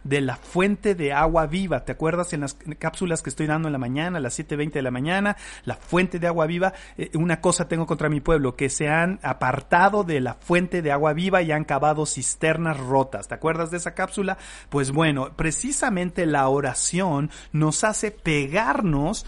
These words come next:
a la fuente de agua viva. ¿Sí? Entonces, yo quiero darte estos, estos consejos y estos, y estos, ah, versículos per-, que para que tú puedas desarrollar esa vida de oración constante que Dios desea que tú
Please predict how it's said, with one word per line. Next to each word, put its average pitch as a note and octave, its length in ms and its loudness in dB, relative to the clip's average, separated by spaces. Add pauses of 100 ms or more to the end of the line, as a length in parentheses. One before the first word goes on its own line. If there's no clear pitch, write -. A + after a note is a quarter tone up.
(260)
a F#3 300 4
la C3 200 -2
fuente D3 600 -2 (200)
de C3+ 260 -2
agua A2 500 -4 (200)
viva. F#3+ 480 -4 (300)
¿Sí? D#3 300 -8
Entonces, D3+ 720 0 (200)
yo F#3+ 140 0
quiero A3 240 0
darte G3+ 340 0
estos, F3+ 360 -4
estos - 400 -6
consejos E3+ 560 -4
y E3+ 40 -4
estos, E3 280 -6
y F3+ 60 -6
estos, D#3+ 320 -6
ah, A#2+ 180 -12 (100)
versículos F#3+ 840 -2 (260)
per-, D3 240 -6 (140)
que C#3 100 -6
para C3+ 220 -6
que D3+ 80 -4
tú F#3+ 240 -4
puedas G#3+ 480 4
desarrollar D#3+ 560 0
esa D#3 240 -4
vida F#3+ 260 -2
de F3+ 80 -4
oración F3 460 -2
constante D#3 880 -2 (240)
que C3+ 160 -2
Dios F3 320 0
desea C3 600 -2
que A#2+ 120 -8
tú D3 420 0